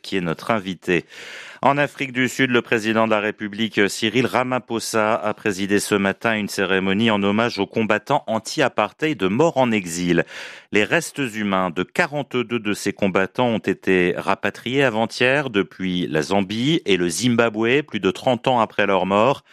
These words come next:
Joséphine Klöckner, on vous retrouve en direct de Pretoria, où la cérémonie vient de se terminer, une cérémonie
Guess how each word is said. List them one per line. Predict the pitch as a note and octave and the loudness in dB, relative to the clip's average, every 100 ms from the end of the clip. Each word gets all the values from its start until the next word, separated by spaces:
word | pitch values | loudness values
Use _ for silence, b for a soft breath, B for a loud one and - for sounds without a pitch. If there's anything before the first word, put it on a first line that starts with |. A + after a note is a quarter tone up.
| B B B B - | B B B B -2
Joséphine | A#2 B2+ C#3 C#3+ | 2 2 2 0
Klöckner, | - - D3 D3 | 0 0 0 0
on | C3 | 0
vous | B2+ | 0
retrouve | C#3+ - C3+ | -2 0 2
en | B2+ | 2
direct | A#2 A#2+ B2+ - A#2 | 2 0 0 -2 -2
de | G2 G#2 G2+ F#2+ | 2 4 4 4
Pretoria, | - A#2 A#2+ A#2+ A#2+ C3 C#3+ D3 | 0 0 2 2 2 2 2 0
où | |
la | A#2+ G#2+ | 0 0
cérémonie | F#2+ A2+ G#2+ G#2+ A2 A2+ G#2+ | -2 -4 -4 -4 -4 -4 -4
vient | F#2 G2 | -4 -4
de | E2 | -2
se | F#2 - F2+ | -4 -4 -6
terminer, | - B2+ A2 A#2+ A#2+ B2+ C#3+ D3+ - | -2 -2 -2 -4 -4 0 0 0 -4
une | - G#2 G2+ G2 | -6 -4 0 0
cérémonie | F2+ - G#2 G2+ G2 G#2 B2 D3 D#3 | -2 -2 -2 0 -2 -4 -4 -4 -6